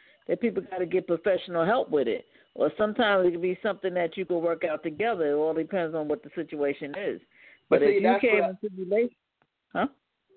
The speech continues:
Speaker 2: That's what I was saying. I was saying a way, the only way for you to get out of stuck, stuck being in that past situation is to be with somebody new that can help you get through it. You're not gonna get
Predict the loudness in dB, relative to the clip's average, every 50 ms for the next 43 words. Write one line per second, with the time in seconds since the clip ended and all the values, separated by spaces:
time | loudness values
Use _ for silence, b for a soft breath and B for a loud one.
0 | _ _ _ _ _ _ _ _ 0 0 0 0 -2 -6 -10 -10 -8 -6 -4 -2
1 | 0 0 -2 -2 -6 -10 -12 -12 -12 -12 -10 -10 -10 -10 -10 -10 -12 -12 -10 -10
2 | -10 -10 -10 -8 -4 -4 -4 -4 -2 0 2 2 4 2 2 0 -4 b b b
3 | b -8 -4 -2 0 0 0 -2 -2 -4 -4 -4 -6 -6 -4 -4 -6 -4 -4 -6
4 | -6 -6 -4 -2 0 0 0 -2 -2 -4 -2 -4 -4 -8 _ _ -2 -2 -2 -2
5 | -6 _ _ _ _ _ _ _ _ _ _ 0 0 0 0 -2 -2 0 0 0
6 | 0 -2 -4 -4 -4 -2 -4 -4 -6 -10 -6 -4 -2 -2 -2 -2 -4 -4 -6 -6
7 | -4 -4 0 0 2 0 0 -2 -8 -12 -12 b b b b b b _ _ -2
8 | -2 -2 -2 -8 -12 -10 -8 -8 -8 -8 -10 -8 -8 -8 -4 -2 0 0 0 0
9 | -2 -4 -6 -6 -2 0 0 0 0 -2 -8 -8 -10 -10 -12 _ _ 0 0 0
10 | 0 -2 -8 -16 -14 -14 -14 -6 -4 -2 -2 -2 -4 -4 0 2 2 2 B B
11 | B B B _ 0 2 4 4 4 2 2 2 2 0 0 2 0 -2